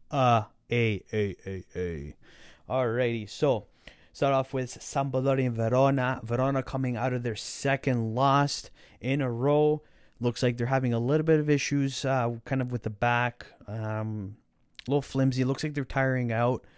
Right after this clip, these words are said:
before the, the last coming game of the, the season and stuff like that. So hopefully they can pull through. I've been kind of a little f-, fanboying over Verona over the last, you know, this past season.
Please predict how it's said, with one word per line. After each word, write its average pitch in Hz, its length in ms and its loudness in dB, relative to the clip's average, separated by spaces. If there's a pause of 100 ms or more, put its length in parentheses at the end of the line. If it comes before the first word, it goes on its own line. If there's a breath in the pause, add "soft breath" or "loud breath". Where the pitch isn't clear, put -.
(440 soft breath)
before 117 340 -2
the, 110 600 -6
the 107 80 -8
last 113 420 -2
coming 117 280 -2
game 110 200 0
of 104 200 -4
the, 98 360 -4
the 107 80 -8
season 120 460 -2
and 110 140 -4
stuff 107 200 -8
like 107 200 -10
that. 107 340 -6
So 107 180 -10
hopefully 135 340 0
they 127 100 -4
can 117 160 -4
pull 110 240 -4
through. 127 420 -2 (480 soft breath)
I've 107 100 -6
been 117 200 0
kind 127 220 0
of 123 60 -2
a 123 40 0
little 123 220 0
f-, - 300 -10
fanboying 127 600 2
over 123 180 0
Verona 123 420 2
over 117 220 0
the 117 60 0
last, 120 400 0
you 120 80 0
know, 113 260 -2
this 113 140 -6
past 117 320 -4
season. 127 460 0